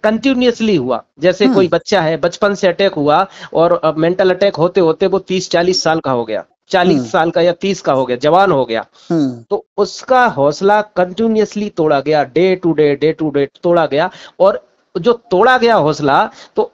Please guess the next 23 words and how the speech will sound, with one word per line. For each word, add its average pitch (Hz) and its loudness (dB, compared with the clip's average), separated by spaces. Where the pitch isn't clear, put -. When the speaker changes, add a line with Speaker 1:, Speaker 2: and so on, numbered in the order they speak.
Speaker 1:
उसके 233 0
जहन 165 0
में 233 2
ये 240 2
बात 226 0
बैठ 208 0
गई 165 0
Speaker 2:
भी 180 0
Speaker 1:
कि 180 0
Speaker 2:
मैं 180 2
Speaker 1:
मैं 170 4
Speaker 2:
नीच 165 2
Speaker 1:
तो 170 4
Speaker 2:
हूँ। 117 -2
Speaker 1:
दलित 190 0
हूँ, 160 0
मैं 147 0
नीच 139 4
Speaker 2:
ओ। 120 0
Speaker 1:
हूँ, 156 0
मैं 156 -2
अछूत 202 0
हूँ, 143 -4